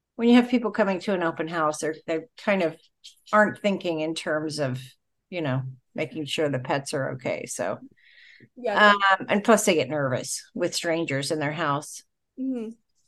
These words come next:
Speaker 1: Okay, so we'll get that scheduled. I'll promote that on social media. I'll add that to the postcards that I'm sending out that we're doing the open houses on Saturday and Sunday.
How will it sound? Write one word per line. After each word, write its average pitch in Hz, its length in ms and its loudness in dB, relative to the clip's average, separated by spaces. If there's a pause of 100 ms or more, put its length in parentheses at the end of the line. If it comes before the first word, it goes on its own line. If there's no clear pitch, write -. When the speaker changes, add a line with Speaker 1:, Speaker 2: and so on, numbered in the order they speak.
(600)
Speaker 1:
Okay, 294 280 6
so 233 160 8
we'll 233 80 10
get 254 180 6
that 262 220 6
scheduled. 247 680 8
I'll 214 140 6
promote 220 400 2
that 226 120 4
on 214 140 4
social 202 380 0
media. 240 400 8
I'll - 300 8
add 196 200 6
that 196 220 4
to 226 100 -6
the 185 100 0
postcards 220 680 6
that 240 120 8
I'm 233 140 8
sending 226 360 4
out 220 200 8
that 208 100 0
we're 185 120 -4
doing 196 220 -2
the 147 120 2
open 190 220 0
houses 190 420 0
on 175 140 -4
Saturday 175 340 2
and 151 100 -6
Sunday. 190 520 2